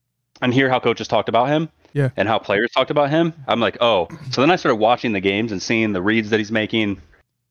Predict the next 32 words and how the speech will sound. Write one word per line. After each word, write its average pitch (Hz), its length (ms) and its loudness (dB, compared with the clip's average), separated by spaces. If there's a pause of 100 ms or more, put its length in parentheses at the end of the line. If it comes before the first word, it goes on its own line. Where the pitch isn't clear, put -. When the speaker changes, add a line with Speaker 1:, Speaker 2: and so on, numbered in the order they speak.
Speaker 1:
I 131 80 0
was 113 120 -2
a 104 40 -2
three 123 200 -2
down 113 280 -2 (160)
linebacker. 98 640 0 (440)
You 98 80 0
know, 98 80 0
they 101 80 2
don't 110 180 -2
take 110 120 -2
him 104 100 0
out 104 100 0
for 101 140 -2
runs. 98 360 0
They 98 100 2
don't 104 180 0
take 107 160 -2
him 104 60 -4
out 98 100 0
for 98 80 -12
pass 95 260 -2
plays. 90 220 -2
That 101 120 0
guy's 98 200 -2
in. 92 280 -6 (220)
Speaker 2:
Yeah. 151 220 -2 (240)
Speaker 1:
And 104 100 2
Speaker 2:
He's - 80 2
a - 40 2
Speaker 1:
he's 147 80 0
Speaker 2:
monster. 151 500 0